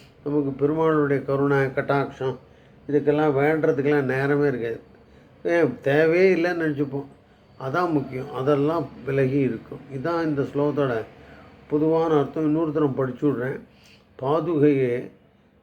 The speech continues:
தேவரீர் பெருமானின் திருவடிகளை அணைந்து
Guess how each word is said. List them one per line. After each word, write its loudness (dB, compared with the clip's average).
தேவரீர் 2
பெருமானின் 0
திருவடிகளை 0
அணைந்து -2